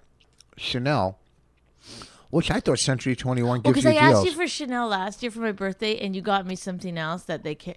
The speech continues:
Speaker 2: 'cause you just got me whatever they carry at T J Maxx. Yeah,
Speaker 1: No, but
Speaker 2: whatever
Speaker 1: I got
Speaker 2: was on
Speaker 1: you,
Speaker 2: sale
Speaker 1: but I,
Speaker 2: at
Speaker 1: but I
Speaker 2: T J
Speaker 1: got you
Speaker 2: Maxx.
Speaker 1: shirts and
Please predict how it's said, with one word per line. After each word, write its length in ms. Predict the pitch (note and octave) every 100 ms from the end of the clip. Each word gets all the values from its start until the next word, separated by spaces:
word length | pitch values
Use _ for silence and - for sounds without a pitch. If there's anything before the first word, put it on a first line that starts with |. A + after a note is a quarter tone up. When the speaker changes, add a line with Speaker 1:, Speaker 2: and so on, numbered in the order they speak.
| - - -
Speaker 2:
'cause 180 | F3+
you 80 | F3+
just 260 | F3 F#3 D#3+
got 220 | E3 D#3
me 100 | D#3+
whatever 400 | D#3 D3+ D3+ D3+
they 140 | D3
carry 320 | D3 D#3+ C#3+ C#3
at 80 | -
T 140 | D#3+
J 160 | C#3+ C3
Maxx. 460 | C3+ C3 - - -
Yeah, 160 | E3 G2
Speaker 1:
No, 60 |
but 60 | F#2+
Speaker 2:
whatever 220 | F#2 -
Speaker 1:
I 20 | B2
got 40 | -
Speaker 2:
was 80 | -
on 60 |
Speaker 1:
you, 180 | C#3 C#3
Speaker 2:
sale 120 | F#3 -
Speaker 1:
but 40 |
I, 80 | C#3+
Speaker 2:
at 60 | C#3
Speaker 1:
but 120 | D3
I 60 | C3+
Speaker 2:
T 0 | C3
J 40 |
Speaker 1:
got 120 | C#3
you 40 | C3+
Speaker 2:
Maxx. 120 | A#2+
Speaker 1:
shirts 420 | - C3 B2+ -
and 120 | G#2+